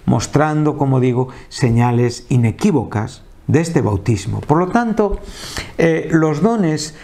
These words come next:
acompañan a los, al bautismo en el Espíritu Santo siempre.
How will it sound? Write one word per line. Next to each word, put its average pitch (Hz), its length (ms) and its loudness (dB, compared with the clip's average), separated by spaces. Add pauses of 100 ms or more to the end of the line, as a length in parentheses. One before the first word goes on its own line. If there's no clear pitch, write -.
(320)
acompañan 151 1200 0 (880)
a 151 120 0
los, 156 520 -2 (240)
al 151 460 0
bautismo 147 720 2
en 147 80 2
el 139 80 2
Espíritu 147 420 -2
Santo 131 580 -2
siempre. - 580 -2